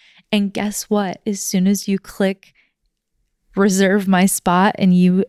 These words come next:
see your room and you see that you are committed and that you invested and that you said yes,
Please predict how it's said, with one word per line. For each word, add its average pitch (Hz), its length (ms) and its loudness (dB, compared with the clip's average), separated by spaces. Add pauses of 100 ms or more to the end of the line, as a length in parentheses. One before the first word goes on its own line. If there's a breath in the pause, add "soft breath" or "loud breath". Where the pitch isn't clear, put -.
see - 380 -2
your 190 160 0
room 185 380 0
and 175 120 -4
you 175 140 -2
see 190 380 -2
that 185 200 -6
you 185 380 -4 (480 soft breath)
are 185 180 -2
committed 185 580 0
and 185 140 -4
that 185 80 -8
you 185 180 -6
invested 185 680 -4
and 180 180 -6
that 175 140 -12
you 180 220 -6
said 180 320 -8
yes, 170 600 -8